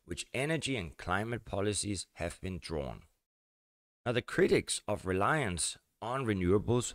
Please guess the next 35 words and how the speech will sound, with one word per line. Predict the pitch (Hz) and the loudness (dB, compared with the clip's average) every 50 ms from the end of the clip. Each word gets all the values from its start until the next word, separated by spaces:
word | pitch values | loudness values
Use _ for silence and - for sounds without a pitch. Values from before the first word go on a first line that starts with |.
| - - | -6 -2
point | - 165 165 156 123 | 0 0 0 0 0
out | 120 123 131 - - | 0 0 0 0 -2
their | 120 117 | -4 -4
dependence | 101 - - - 131 135 151 131 127 131 - - - _ - | -6 -6 -6 -6 -6 -4 -4 -6 -6 -6 -6 -6 -8 _ -6
on | 123 143 143 117 110 120 120 - - - - - _ - | -6 -4 -4 -4 -6 -8 -10 -12 -16 -20 -20 -20 _ -10
intermittent | 127 127 113 - 104 90 90 98 123 147 - 135 131 113 - - | -10 -8 -8 -6 -6 -6 -4 -2 -2 -2 -4 -4 -10 -10 -10 -8
wind | 65 82 104 139 156 160 - | -4 -2 -2 -2 -2 -4 -6
and | - 151 - | -8 -8 -6
sun, | - - 95 78 64 57 - - - _ _ _ _ _ - | -6 -4 -4 -6 -6 -10 -16 -20 -20 _ _ _ _ _ -2
which | 170 170 - - - | 0 0 0 -2 -4
we | 123 143 - - | -4 -2 2 4
obviously | 123 139 143 147 143 - 117 113 | 4 4 4 2 0 0 2 2
have | 127 127 - | 2 2 2
been | - 123 113 104 107 | -2 -4 0 2 2
lacking | 120 131 - - 135 127 | 2 2 2 0 -4 -4
across | 113 - - - 117 120 120 - - - - - - _ _ - | -4 -4 0 2 4 4 4 2 -2 -8 -14 -20 -20 _ _ -4
much | 101 104 107 107 - - | -2 0 2 0 0 0
of | 87 101 90 76 73 | 0 0 -2 -2 -2
Europe | 76 85 90 80 71 71 73 - _ _ _ _ _ - | -2 -2 0 0 0 -2 -4 -6 _ _ _ _ _ -8
this | 78 78 - 92 | -6 -6 -4 -2
year. | 110 113 110 85 73 - - _ _ _ _ _ _ _ - | 0 2 2 2 0 -2 -6 _ _ _ _ _ _ _ -6
Remember, | 85 87 90 95 92 90 82 82 - _ _ _ _ - | -4 -2 -2 0 0 0 0 -2 -4 _ _ _ _ -12
we | - | -8
didn't | 113 113 113 | -6 -4 -4
have | 107 107 | -2 -2
a | 107 | 0
lot | 101 - | 0 0
of | 107 101 | 0 -2
sun, | - 110 117 101 71 78 | 0 0 -2 -2 -2 -2
right? | 92 104 - - | -4 -4 -4 -4
What | 117 127 | -2 -2
about | 117 117 - - | 0 0 -2 -4
the | 98 | -4
global | - 107 110 104 101 | -4 -2 -2 -2 -2
warming? | 98 95 95 92 78 65 - | -4 -2 -2 -4 -4 -6 -10